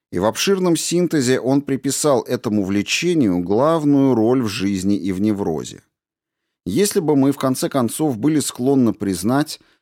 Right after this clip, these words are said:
что в нашем случае фобии страх объясняется вытеснением тех агрессивных склонностей,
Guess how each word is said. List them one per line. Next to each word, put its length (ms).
что 200
в 80
нашем 340
случае 600
фобии 600
страх 500
объясняется 760
вытеснением 840
тех 280
агрессивных 760
склонностей, 840